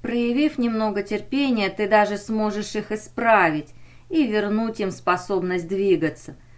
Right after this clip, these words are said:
Но поверь мне, они так и останутся игрушками, грубыми и несовершенными. «Ты прав», — снова согласился Кольба.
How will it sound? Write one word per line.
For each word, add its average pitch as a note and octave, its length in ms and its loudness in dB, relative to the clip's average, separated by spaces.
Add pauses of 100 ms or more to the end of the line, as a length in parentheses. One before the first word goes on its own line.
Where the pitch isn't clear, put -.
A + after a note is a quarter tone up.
(240)
Но C#4 180 -6
поверь G3+ 540 4
мне, G#3 400 2
они D4+ 200 2
так G#3 260 4
и F#3+ 40 4
останутся F#3+ 600 2
игрушками, F#3+ 680 -2
грубыми G#3 760 0 (100)
и F4 80 -2
несовершенными. F3 1120 -2 (840)
«Ты F3+ 160 0
прав», — E3 560 4 (180)
снова E3+ 400 -2
согласился F3+ 640 0
Кольба. D#3+ 480 -2